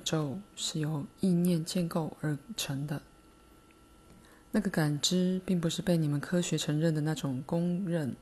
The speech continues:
感官资料。鲁伯并没有经过推理而认识到世界的精神性来源，也没有任何普通的身体感知能给他那资讯。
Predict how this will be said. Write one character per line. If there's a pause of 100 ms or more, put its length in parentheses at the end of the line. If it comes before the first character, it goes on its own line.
(360)
感
官
资
料。 (1600)
鲁
伯
并
没
有
经
过
推
理
而
认
识
到
世
界
的
精
神
性
来
源， (920)
也
没
有
任
何
普
通
的
身
体
感
知
能
给
他
那
资
讯。